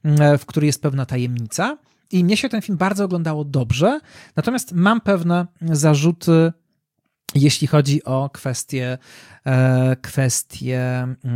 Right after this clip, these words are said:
scenariuszowe. To znaczy dla mnie historia, którą ten film opowiada, troszkę jest naciągana. Znaczy są pewne elementy, które są bardzo ciekawe i bardzo wiarygodne. Jest też kilka, e, takich słynnych już, e, na Nowych Horyzontach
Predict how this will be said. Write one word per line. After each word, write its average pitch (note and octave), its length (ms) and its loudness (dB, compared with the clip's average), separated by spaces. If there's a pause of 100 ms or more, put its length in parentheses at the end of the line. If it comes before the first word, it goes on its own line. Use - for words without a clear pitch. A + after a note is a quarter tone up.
(120)
scenariuszowe. C#3 720 -2
To - 80 -20
znaczy C3 240 -8
dla D#3+ 180 0
mnie E3+ 120 0
historia, F3 440 2
którą B2+ 240 -10
ten B2+ 160 -8
film C3+ 160 -6
opowiada, D3 640 -2 (800)
troszkę F#3+ 680 0
jest E3+ 280 2
naciągana. D3+ 520 0
Znaczy A2+ 260 -10
są G#3 280 0
pewne F3 240 -2
elementy, E3 360 0
które D#3 180 -4
są D3 160 -4
bardzo D3+ 280 2
ciekawe A#2 380 -6
i A2+ 40 -6
bardzo B2 260 -8
wiarygodne. B2 540 -6
Jest - 120 -14
też C3+ 160 -10
kilka, C#3+ 360 -6 (360)
e, C3 220 0
takich B2+ 460 -10
słynnych D#3 520 2
już, A#2+ 300 -8
e, B2 140 -4
na B2 80 -4
Nowych B2+ 260 -2
Horyzontach C3 560 -4